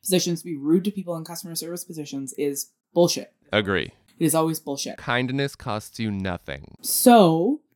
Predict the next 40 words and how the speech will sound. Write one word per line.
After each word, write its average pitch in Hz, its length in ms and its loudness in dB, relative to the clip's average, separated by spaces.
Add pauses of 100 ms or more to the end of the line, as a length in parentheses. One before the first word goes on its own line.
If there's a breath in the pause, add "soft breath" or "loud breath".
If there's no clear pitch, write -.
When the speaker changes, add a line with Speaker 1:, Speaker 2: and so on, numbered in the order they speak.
Speaker 1:
I've 190 180 6
been 196 140 4
trying 233 340 4
to 247 80 4
take 247 200 -4
that 208 160 0
step 180 240 -4
back 240 260 -2
and 185 100 2
be 185 140 -2
like, 170 340 -4
"Okay, 202 200 0
where 185 160 0
is 196 100 0
this 214 140 -2
coming 156 260 -8
from? - 220 -18 (640)
Like, 185 160 6
where 220 140 8
is 247 100 6
this 269 120 0
coming 240 260 -2
from 202 200 -2
for 190 140 -8
me 185 220 -4
personally? 220 600 -2
And - 140 -12 (120)
also, 156 640 0 (280 soft breath)
why 185 340 4
is 370 200 4
this 370 140 -4
a 320 80 0
thing 269 320 4
that 247 160 2
middle-class 180 640 0
white 143 360 -2
ladies 120 420 -6
do 139 300 -2
a 113 40 4
lot?" - 400 -6